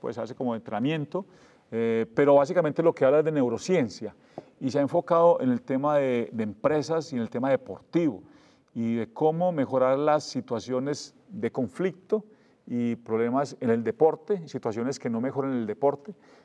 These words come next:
y ha estado en grandes equipos y en grandes compañías en el mundo. Hay otro autor que usted puede buscar en este momento que se llama Bruce Lipton, se escribe, se escribe Bruce Lipton como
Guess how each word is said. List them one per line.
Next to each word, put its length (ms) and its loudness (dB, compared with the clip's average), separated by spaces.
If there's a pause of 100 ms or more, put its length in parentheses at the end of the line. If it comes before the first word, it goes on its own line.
(120)
y 60 -2
ha 20 0
estado 280 2
en 60 -2
grandes 220 -2
equipos 640 -4
y 300 -6
en 60 -8
grandes 260 -4
compañías 420 -8
en 80 -6
el 120 -8
mundo. 300 -8 (680)
Hay 120 4
otro 180 4
autor 460 4
que 80 -10
usted 180 -4
puede 180 4
buscar 260 2
en 60 2
este 140 -2
momento 380 0
que 60 -6
se 60 0
llama 200 0 (300)
Bruce 320 -2
Lipton, 400 -4
se 140 -18
escribe, 380 -4
se 60 -16
escribe 280 0
Bruce 540 -2 (440)
Lipton 380 0
como 520 0